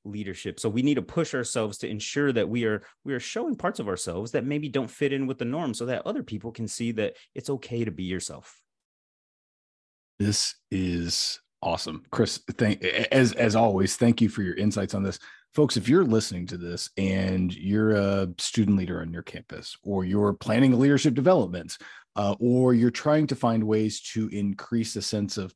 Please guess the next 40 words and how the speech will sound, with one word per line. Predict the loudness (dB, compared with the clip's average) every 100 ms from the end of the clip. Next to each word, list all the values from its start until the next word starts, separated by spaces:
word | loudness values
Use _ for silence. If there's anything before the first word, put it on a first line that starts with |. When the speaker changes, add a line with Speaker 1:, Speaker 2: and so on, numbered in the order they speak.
| _
Speaker 2:
belonging | -4 2 2 4 2 2 0 -4 -20 _
and | -12
identity | -10 0 2 4 2 0 0
and | -2
authenticity, | -2 0 -2 -4 -6 -2 -2 -2 -6 -20 _ -12
um, | -6 -4 -6 -8
in | -6 2 6
your | 6
organization | 6 4 4 4 2 0 -6 -8
or, | -8 -8 -6
or | -4 2
on | 6 6
your | 6
campus, | 2 -2 0 -6 -8 -16 _ _ 2
please | 4 4
make | 0 -2
sure, | -10 -14 _
please, | 0 0 0
please, | -4
please, | -4 -12 -12 -18 _
you | -2
visit | -2 -2 -4
four | -6
college | -2 0 0
for | -4
life | -4 -4 -4
dot | -8 -6
com | -4 0 2 2
slash | -2 -4 -4 -4 -8
Chris. | 0 0 2 -4 -14 -20 _
Again, | 0 2 2 0
learn | 2 6 8
more | 6 4
about | 0 -2 -2
him, | 0 2 2 0
his | -2 -4 -4
incredible | -2 -2 -2 -2 -2 -2 -8
story | -6 -2 -2
that | -4 -8 -8
we, | -4